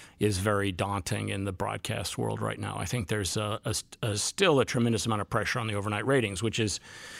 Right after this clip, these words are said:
what the great advantage is when you're trying to build something at some of the streaming services or the paid television networks, is that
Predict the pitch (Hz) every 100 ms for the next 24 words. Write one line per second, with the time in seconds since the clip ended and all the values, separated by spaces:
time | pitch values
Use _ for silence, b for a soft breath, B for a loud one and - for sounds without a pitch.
0 | B 147 131 139 127 127 113 110 117 117
1 | 98 110 101 110 107 101 110 104 90 107
2 | 107 95 - 120 - 110 101 92 107 98
3 | 92 107 98 98 - 101 98 - 107 101
4 | 98 92 - 101 101 - - 107 101 95
5 | 101 98 - 98 98 104 92 101 95